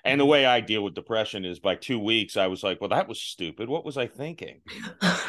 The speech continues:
Speaker 1: Um, but I
Speaker 2: Right.
Speaker 1: also, my mom spent hours talking to me on the, my, the phone. My sister,
Speaker 2: Yeah.
Speaker 1: by that, by a certain point, some of my friends, I think, started to realize that something was off with me. So they were reaching out to me and talking,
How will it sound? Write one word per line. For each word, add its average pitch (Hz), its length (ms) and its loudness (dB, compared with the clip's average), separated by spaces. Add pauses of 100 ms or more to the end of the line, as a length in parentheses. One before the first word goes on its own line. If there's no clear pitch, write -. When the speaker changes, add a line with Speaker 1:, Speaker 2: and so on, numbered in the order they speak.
(120)
Speaker 1:
Um, 101 480 0
but 202 140 6
I 170 120 8
Speaker 2:
Right. 160 60 6
Speaker 1:
also, 127 480 4
my 98 200 -6
mom 123 680 0
spent 110 360 -4
hours 101 420 -2
talking 90 380 -2
to 82 40 -12
me 85 120 -6
on 85 100 -6
the, 82 80 -10
my, 82 160 -6 (140)
the 87 100 -10
phone. 85 340 -6
My 78 140 -10
sister, - 460 -4
Speaker 2:
Yeah. 95 120 -2
Speaker 1:
by 90 180 -4
that, 107 360 2
by 98 200 -2
a 92 40 -4
certain 147 380 -4
point, 120 400 -4 (220)
some 175 300 -4
of 165 60 0
my 123 200 2
friends, 120 500 -2
I 113 100 2
think, 110 240 -6
started 110 400 0
to 110 100 -4
realize 107 540 2
that 101 140 -10
something 107 360 -6
was 98 140 -6
off 92 240 4
with 98 140 -8
me. 101 180 -4
So - 160 -8
they 147 220 2
were 123 120 -4
reaching 95 440 -6
out 92 220 -4
to 87 60 -18
me 87 140 -6
and 80 160 -8
talking, 85 540 -4